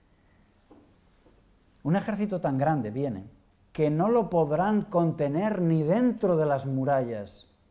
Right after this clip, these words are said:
¿Y ahora tú dices que abramos la puerta y vayamos de frente contra ellos?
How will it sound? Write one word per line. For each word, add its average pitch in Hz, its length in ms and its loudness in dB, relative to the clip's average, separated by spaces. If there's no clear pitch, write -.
¿Y 147 80 0
ahora 233 460 10
tú 285 120 6
dices 285 520 6
que 233 80 4
abramos 262 320 6
la 202 160 6
puerta 269 360 6
y 220 60 6
vayamos 214 460 4
de 185 80 2
frente 240 360 4
contra 156 380 0
ellos? 254 420 -6